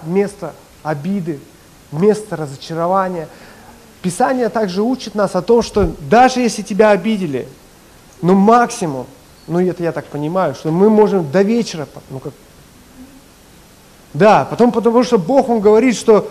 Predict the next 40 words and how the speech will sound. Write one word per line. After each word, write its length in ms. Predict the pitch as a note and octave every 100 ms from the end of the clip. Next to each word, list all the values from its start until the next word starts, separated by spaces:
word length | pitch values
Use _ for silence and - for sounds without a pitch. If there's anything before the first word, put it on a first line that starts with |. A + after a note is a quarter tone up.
| -
"Послушай, 560 | - F#3+ - C4 B3 E3+
ты 180 | D3 F3+
не 140 | G3
должен 400 | F3 B3 C4 G3
ложиться 460 | F#3+ F3 G3+ - D#3
спать, 340 | - G#3 G#3
пока, 320 | G#3 - F#3
ну, 220 | F3 F3 C#3+
не 160 | D#3+
разберешься". 640 | E3 D#3+ D#3+ F#3+ G#3 - - - - - - -
Ну, 120 | D#3
разберешься, 680 | F3+ F3+ E3 G#3+ C4+ B3+ F#3
как 160 | - C#3
бы, 180 | C#3 C3+ - _ _ - -
тогда 280 | - D3+ A3
нормально, 500 | G3+ D3 D3 C#3+ C3+ C3+ - -
тогда 320 | - D3+ C#3+ C#3+ - - -
ложись. 480 | D3 B2 C3 C3 - - - -
Но 120 | D3 D#3+
так 380 | - A3 A#3
же 140 | A#3 F#3
Писание 440 | F#3 - D3+ C#3
нас 180 | C3 B2+
учит. 260 | - C#3+ - - - - - -
И 100 | E3
вот 180 | F#3+ G#3+
это 180 | D4 D4
я 160 | A#3 A3
вижу, 260 | C4+ A#3+
что 180 | F#3+ -
это 240 | A3+ A3
на 140 | G3 G3
самом 320 | A#3+ B3 A3+
деле, 240 | G#3 G#3+
это 300 | F#3 F#3+ G#3
атмосфера 580 | G3 G3 F#3 - A#3 A3+
Божья, 340 | F3 A3 D#3 D3
которая 420 | D#3 - F#3 F3
должна 420 | E3+ E3+ F#3 G3+
быть. 260 | E3+ F3